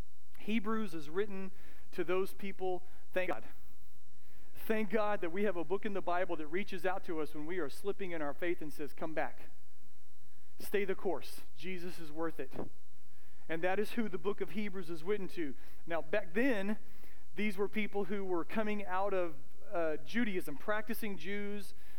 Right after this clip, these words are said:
Um, maybe they were, they were genealogical, biological Jews when they, they had been practicing Judaism. They had come out of that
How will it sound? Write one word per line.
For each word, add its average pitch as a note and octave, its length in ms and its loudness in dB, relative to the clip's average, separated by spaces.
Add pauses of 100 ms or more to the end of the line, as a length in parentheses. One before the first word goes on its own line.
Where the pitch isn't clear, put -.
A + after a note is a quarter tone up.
(120)
Um, C#3 420 0 (260)
maybe F#3 180 0
they F3+ 160 2
were, D#3 260 0
they D#3+ 120 0
were C#3+ 180 0 (280)
genealogical, F3+ 760 0
biological F3+ 640 0
Jews F3 460 0
when E3 80 0
they, E3 120 0
they F3 120 0
had E3 100 0
been D#3+ 140 0
practicing F#3+ 600 0
Judaism. D#3 560 0
They D#3+ 100 0
had - 120 0
come F#3 180 0
out A#3 160 0
of G3+ 80 0
that D#3 280 0